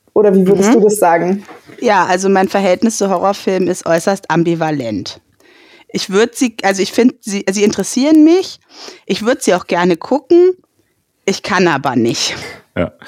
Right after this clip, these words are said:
Speaker 3: du hast, du hast das letzte Mal, als wir uns gesehen haben, hast du, äh, eine interessante Geschichte erzählt, nämlich, dass du, äh, Podcasts über Horrorfilme hörst, anstatt Horrorfilme dir selber anzuschauen.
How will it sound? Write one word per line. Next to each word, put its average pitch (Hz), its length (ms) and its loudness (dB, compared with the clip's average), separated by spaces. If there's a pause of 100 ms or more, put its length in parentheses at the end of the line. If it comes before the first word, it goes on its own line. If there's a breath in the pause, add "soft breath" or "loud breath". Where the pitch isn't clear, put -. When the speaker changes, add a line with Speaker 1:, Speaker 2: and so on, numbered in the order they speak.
(180 loud breath)
Speaker 3:
du 101 80 0
hast, - 140 -2
du 104 160 -2
hast - 180 -2
das 98 120 -8
letzte 113 200 -2
Mal, 98 80 2
als 98 160 -2
wir 98 140 0
uns 95 260 -8
gesehen 104 420 0
haben, 87 360 -6
hast 92 200 -8
du, 95 60 -4
äh, 87 320 -4
eine 92 240 -6
interessante 90 500 -8
Geschichte - 340 -6
erzählt, - 320 -6
nämlich, 87 160 -8
dass 92 180 -10
du, 90 160 -4
äh, 87 360 -6 (160)
Podcasts - 540 -4
über 90 220 -2
Horrorfilme 92 520 -2
hörst, 92 280 -6 (180)
anstatt - 400 -6
Horrorfilme 95 640 -4
dir 92 160 -8
selber 95 240 -4
anzuschauen. 87 640 -10